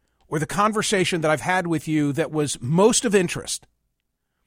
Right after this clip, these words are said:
at the top of my list is not the government shutdown. It's not the Wednesday night Republican debate. It's not the situation at the border.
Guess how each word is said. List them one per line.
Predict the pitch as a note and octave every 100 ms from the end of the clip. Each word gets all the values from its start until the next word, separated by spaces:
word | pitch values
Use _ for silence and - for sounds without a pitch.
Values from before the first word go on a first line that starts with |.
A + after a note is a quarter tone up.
| _
at | D#3
the | F#3
top | F3+ G#3 A3+
of | F#3+
my | G#3 F#3+
list | F#3 F3+ -
is | D#3+
not | F3 G3
the | G3
government | F#3 F#3 F#3+ F3
shutdown. | - E3+ F#3 E3 D#3 D3+ D3
It's | -
not | E3 F3+
the | F#3
Wednesday | F3 F3+ D3+ F3+
night | E3+ D#3
Republican | D#3 F3+ E3 E3+ D#3
debate. | C#3+ B2 D3+ D3 D#3
It's | -
not | F3 F3
the | F3+
situation | - F3 F3+ D#3 D3+ E3
at | D3
the | D#3
border. | B2 C#3 C#3 C3+ C3+